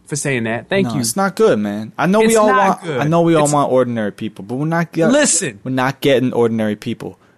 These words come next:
Speaker 1: Listen.
Speaker 2: You know who,
Speaker 1: Whoever's
Speaker 2: and you know
Speaker 1: look.
Speaker 2: who, you remember, remember who, who helped write that?
Speaker 1: Who?
Speaker 2: will.i.am. <laughs>
Speaker 1: Uh,
Speaker 2: Anyway.
Speaker 1: Look, look, Clock Radio speakers.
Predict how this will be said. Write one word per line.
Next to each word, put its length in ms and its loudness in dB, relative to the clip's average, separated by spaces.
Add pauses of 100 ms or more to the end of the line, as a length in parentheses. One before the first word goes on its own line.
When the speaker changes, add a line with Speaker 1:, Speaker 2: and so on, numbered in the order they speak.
(320)
Speaker 1:
Listen. 560 0 (140)
Speaker 2:
You 100 -2
know 120 2
who, 100 2
Speaker 1:
Whoever's 480 0 (200)
Speaker 2:
and 140 -2
you 80 0
know 80 4
Speaker 1:
look. 220 2
Speaker 2:
who, 40 -18
you 140 -2
remember, 220 2 (100)
remember 240 0
who, 280 -4 (260)
who 160 -4
helped 220 -2
write 200 0
that? 240 -10 (1120)
Speaker 1:
Who? 300 -8
Speaker 2:
will.i.am. 680 0
<laughs> 60 -2 (3500)
Speaker 1:
Uh, 360 0
Speaker 2:
Anyway. 380 2 (580)
Speaker 1:
Look, 360 2 (120)
look, 360 0 (380)
Clock 260 0
Radio 280 2
speakers. 560 0